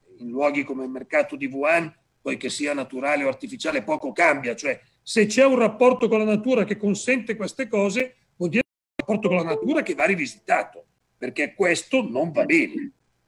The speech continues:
Allora, le politiche regionali, e chiudo il mio breve intervento negli ultimi minuti a disposizione,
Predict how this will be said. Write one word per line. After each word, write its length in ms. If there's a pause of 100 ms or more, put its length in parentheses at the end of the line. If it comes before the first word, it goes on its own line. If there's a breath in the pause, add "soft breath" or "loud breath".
(520)
Allora, 580 (540)
le 240
politiche 480
regionali, 580
e 60
chiudo 560 (340)
il 80
mio 120
breve 260
intervento 520
negli 200
ultimi 260
minuti 300
a 40
disposizione, 920